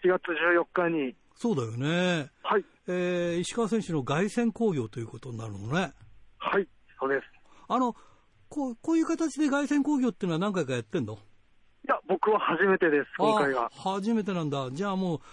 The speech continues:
Speaker 2: 力入れて、こう、チケット売ってますか？
Speaker 1: <laughs> はい、なんとか頑張っております。
Speaker 2: あ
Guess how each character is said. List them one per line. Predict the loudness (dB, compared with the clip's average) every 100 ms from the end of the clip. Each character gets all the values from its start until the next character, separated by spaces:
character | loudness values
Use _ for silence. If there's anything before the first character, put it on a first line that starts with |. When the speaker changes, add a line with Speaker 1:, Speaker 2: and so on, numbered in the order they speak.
| -10 -4
Speaker 2:
力 | -2 0 0
入 | 0
れ | 0
て、 | -2
こ | -4
う、 | -8
チ | -6
ケ | -6
ッ |
ト | -4
売 | -6
っ |
て | -6
ま | -8
す | -8
か？ | -14 -16 -10 -8 -4
Speaker 1:
<laughs> | -4 -4 -4 -2
は | 0 4
い、 | 4
な | 4 2 2
ん |
と | 0 0
か | 2
頑 | 2 0 0
張 |
っ | -2
て | 2 2
お | 4
り | 2
ま |
す。 |
Speaker 2:
あ | 0